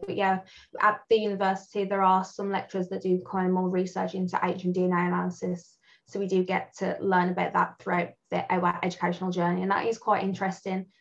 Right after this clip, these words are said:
But as, as Denise says, it's, it's a difficult subject sometimes 'cause it, a whole of it, a lot dep-, depends on how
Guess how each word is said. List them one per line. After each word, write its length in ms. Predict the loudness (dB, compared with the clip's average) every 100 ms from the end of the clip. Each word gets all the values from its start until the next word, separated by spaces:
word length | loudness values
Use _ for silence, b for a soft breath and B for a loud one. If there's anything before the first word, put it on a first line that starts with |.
| -2
But 100 | 0
as, 120 | 0 -2 _ 2
as 180 | 2
Denise 340 | 2 0 -2 0
says, 260 | 2 2
it's, 320 | 0 -6 -14 -20 _ _
it's 100 | -8
a 60 | 0
difficult 380 | 0 2 0 0
subject 280 | -2 -4
sometimes 600 | -4 -6 -2 0 0 0
'cause 200 | -2 -6
it, 180 | -4 -6 -10 b b b
a 40 | 2
whole 280 | 6 6
of 60 | 4
it, 80 | 2
a 40 |
lot 240 | 2 2 0
dep-, 260 | -6 -8
depends 380 | -6 0 0 2
on 140 | 2 2
how 480 | 2 4 4 4